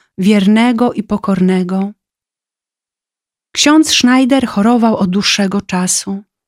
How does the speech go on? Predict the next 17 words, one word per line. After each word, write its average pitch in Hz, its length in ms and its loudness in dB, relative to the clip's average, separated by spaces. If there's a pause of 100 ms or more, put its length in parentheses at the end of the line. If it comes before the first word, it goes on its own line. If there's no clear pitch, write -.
(500)
Ubóstwo, 247 760 0
troski, 208 640 -2
liczne 220 340 0
obowiązki, 226 840 0 (300)
nieustanne 233 680 2
wysiłki 247 600 0
o 220 60 0
przetrwanie 240 680 0
fundacji 220 600 -2
i 208 40 2
zgromadzenia, 208 920 0 (400)
opieka 262 460 0
nad 233 180 2
dziewczętami, 208 1000 0 (300)
to 269 120 -2
wszystko - 520 -2
wpłynęło 233 760 2